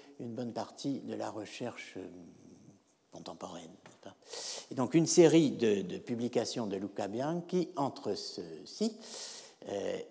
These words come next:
et, euh, cela, à savoir le livre paru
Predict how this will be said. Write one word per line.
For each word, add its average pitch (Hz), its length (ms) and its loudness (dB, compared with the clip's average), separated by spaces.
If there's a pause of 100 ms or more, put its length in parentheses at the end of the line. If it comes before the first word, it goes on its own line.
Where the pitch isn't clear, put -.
et, 185 400 12
euh, 104 160 0
cela, 113 480 0
à 95 100 -2
savoir 123 440 2
le 113 140 2
livre 117 380 2
paru 117 440 0